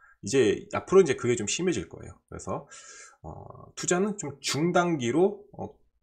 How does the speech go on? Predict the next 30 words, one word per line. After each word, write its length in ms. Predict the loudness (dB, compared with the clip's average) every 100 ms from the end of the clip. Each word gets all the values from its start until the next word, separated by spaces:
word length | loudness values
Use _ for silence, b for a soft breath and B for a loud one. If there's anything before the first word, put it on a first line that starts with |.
| -14
기간을 320 | -2 2 2
좀 240 | 0 -4
줄이는 360 | -4 -2 2 2
게 120 | 2
필요합니다. 600 | -2 -4 -2 0 0 0
그래서 180 | -2 -4
어느 140 | -2
정도 240 | 0 0 0
수익이 340 | -2 -4 -2
나면은, 500 | -2 -2 0 0 0 -4 _
어, 180 | -14 -6
매도를 480 | 0 2 2 2 0
하고 480 | 4 6 6 2 b b b b b
그 100 | 0
다음에 280 | 0 0
그 260 | 0 6 6
사이에 460 | 6 4 6 4 2
또 100 | 0
다른 260 | 2 4
종목이 300 | 2 0 2
올라갈 500 | 2 4 4 4 2
거 380 | -2 -2 -2 -6 _
그걸 260 | _ -2 0
좀 220 | -2 -2
연구해서 600 | -2 -2 -2 0 -2 -4 _ -12
그 80 |
종-, 340 | -8 -6 -6 -6
그 120 | -2
종목을 380 | -2 0 -2 -4
갈아타고 600 | -4 -6 -4 -6 -6